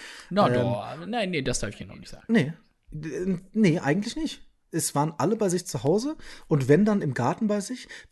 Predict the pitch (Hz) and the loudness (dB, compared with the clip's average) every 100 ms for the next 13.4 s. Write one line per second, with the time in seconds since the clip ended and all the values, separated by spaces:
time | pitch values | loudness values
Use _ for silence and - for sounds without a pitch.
0 | _ 226 233 233 220 - - 202 208 202 | _ 0 2 0 2 2 4 2 0 -2
1 | 190 202 190 180 135 165 - 160 156 160 | -4 -4 -2 0 2 0 0 -2 0 2
2 | 220 262 262 - - - - 156 160 170 | 0 -4 -10 -20 -20 -12 -2 2 4 2
3 | 170 _ - 156 156 170 123 139 196 - | 0 _ -6 -2 -2 -2 -2 0 -2 -4
4 | 165 185 - 190 143 - - - _ _ | -4 -4 -2 0 -2 -2 -10 -10 _ _
5 | 127 120 - 196 226 139 110 - _ _ | -6 -4 -2 0 2 0 -2 -6 _ _
6 | _ _ _ _ 143 151 165 139 135 - | _ _ _ _ 4 6 8 8 6 4
7 | 147 113 - 113 104 - - - 165 - | 0 0 0 -2 -2 -8 -10 -2 2 4
8 | 175 160 175 139 170 196 190 170 160 101 | 2 2 2 2 0 0 -2 0 0 -2
9 | 104 - - 165 123 - 107 - 143 147 | -6 -10 -6 -4 -4 -4 -6 0 2 2
10 | - - - - - - - - 160 160 | -2 -8 -12 -14 -16 -18 -18 -16 -6 -4
11 | 147 160 196 180 180 185 214 220 254 160 | -2 -2 0 0 2 2 2 -2 -2 -6
12 | - 165 160 160 - - 143 160 - 95 | -4 -4 -4 -6 -10 -4 2 2 0 -4
13 | 98 - - - | -2 -2 0 -2